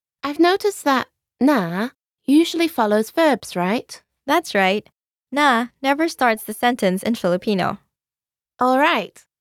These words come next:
Speaker 1: Let's move on to our final word.
Speaker 2: It's mabuti.
Speaker 1: Which means fine or good, and expresses the current state of the person or subject.
Speaker 2: Mabuti can be used to describe the condition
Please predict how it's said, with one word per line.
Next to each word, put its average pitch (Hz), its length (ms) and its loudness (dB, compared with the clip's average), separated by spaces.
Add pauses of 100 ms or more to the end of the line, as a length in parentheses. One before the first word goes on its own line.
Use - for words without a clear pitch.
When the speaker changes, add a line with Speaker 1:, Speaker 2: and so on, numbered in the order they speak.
(460)
Speaker 1:
Let's 247 380 2
move 285 200 4
on 247 220 2
to 226 100 -4
our 180 140 2
final 208 500 0
word. 170 460 -2 (680)
Speaker 2:
It's 240 460 -2 (300)
mabuti. 247 640 0 (680)
Speaker 1:
Which - 300 -2
means 285 560 4
fine 233 640 -2 (100)
or 214 180 0
good, 208 440 -2 (440)
and 254 120 0
expresses 302 680 -4
the 233 100 0
current 330 460 0
state - 500 -6
of 190 120 -6
the 196 100 -4
person 226 560 0
or 202 160 2
subject. - 760 -4 (240)
Speaker 2:
Mabuti 254 560 0
can 220 220 0
be 214 80 0
used 220 360 -2
to 294 80 0
describe 208 560 0
the 196 120 -6
condition 190 560 -2